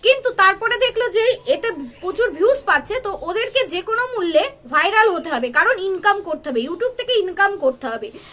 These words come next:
তার জন্য ভাইরাল হতে হবে। ভাইরাল হওয়ার জন্য এই যে স্ক্রিপ্টেড শরীর খারাপটা তুলে নিয়ে আসলো। আমার যখন, মানে আমি যখন দেখেছিলাম যে একটা হাজব্যান্ড যখন actually, আহ, এখন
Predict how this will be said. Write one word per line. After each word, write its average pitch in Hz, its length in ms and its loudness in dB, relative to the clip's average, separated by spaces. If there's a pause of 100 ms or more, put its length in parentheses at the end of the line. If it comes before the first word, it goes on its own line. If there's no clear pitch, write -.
(140)
তার 330 180 2
জন্য 494 280 2
ভাইরাল 370 320 4
হতে 277 240 0
হবে। 233 260 -4 (280)
ভাইরাল 427 420 4
হওয়ার 415 220 6
জন্য 440 200 -2 (200)
এই 494 340 2
যে 466 120 -2
স্ক্রিপ্টেড 415 600 -2 (440)
শরীর 370 300 -2
খারাপটা 381 360 0 (280)
তুলে 339 200 -4
নিয়ে 302 160 -6
আসলো। 240 340 -8 (440)
আমার 403 320 2
যখন, 466 400 -4 (120)
মানে 302 200 -8
আমি 320 200 -4
যখন 466 240 -2
দেখেছিলাম 359 560 0
যে 349 80 -8
একটা 339 340 -6
হাজব্যান্ড 339 460 -4
যখন 453 340 0 (880)
actually, 370 640 -6
আহ, 285 280 -2
এখন 339 320 -10